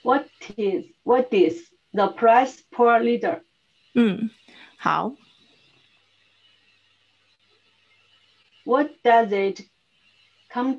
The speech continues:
Speaker 1: to? What does it come
Speaker 2: 哇哦，
Speaker 1: to?
Speaker 2: 你这样训练下去还得了哦？听起来就是一个外国人在讲话嘛。
Speaker 1: <laughs>
Speaker 2: OK。
Speaker 1: Do I have to pay first or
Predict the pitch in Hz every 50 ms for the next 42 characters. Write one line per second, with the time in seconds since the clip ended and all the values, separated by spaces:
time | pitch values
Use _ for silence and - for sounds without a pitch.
0 | - - 302 285 233 170 - - - - _ _ _ _ _ _ _ - 233 -
1 | - - 214 - - - - - 233 240 254 240 - - 233 220 180 - - -
2 | _ - - - - _ _ _ _ 190 175 175 226 226 240 240 - - 269 247
3 | 240 233 226 220 - 254 226 - 285 254 208 233 190 - - _ _ - - 226
4 | 233 247 277 269 262 240 214 190 190 190 185 190 180 180 175 208 214 - 262 254
5 | 247 - 262 180 180 185 220 - _ _ - - 262 240 - - 247 240 214 196
6 | 208 - - 247 220 - 208 185 170 - - - 262 240 220 202 208 190 190 185
7 | 208 226 226 208 202 - - 185 - 233 226 220 202 190 175 - - 220 214 -
8 | _ _ _ _ - - - - - - - 370 349 240 208 - - 190 175 170
9 | 196 220 - - - - - - - - - - - - - 453 427 370 339 339
10 | 339 339 359 - _ _ _ _ - - - - - - - - - - _ _
11 | _ 254 254 254 247 247 247 - - 262 240 226 220 208 - - 247 247 247 247
12 | 240 - - 254 254 254 254 247 - _ 254 254 262 262 - - _ _ _ -
13 | 220 233 233 240 240 240 240